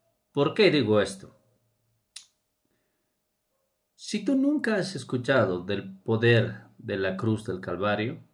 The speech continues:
o tal vez, eh, simplemente si tú eres un espectador,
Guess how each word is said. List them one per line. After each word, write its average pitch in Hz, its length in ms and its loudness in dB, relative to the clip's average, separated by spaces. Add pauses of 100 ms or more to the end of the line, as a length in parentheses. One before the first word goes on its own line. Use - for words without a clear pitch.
(880)
o 113 180 -4
tal 120 160 2
vez, 147 380 0
eh, 104 400 -2
simplemente 135 920 -2
si 117 220 -6
tú 127 140 2
eres 120 280 2
un 110 540 0
espectador, 110 1000 -4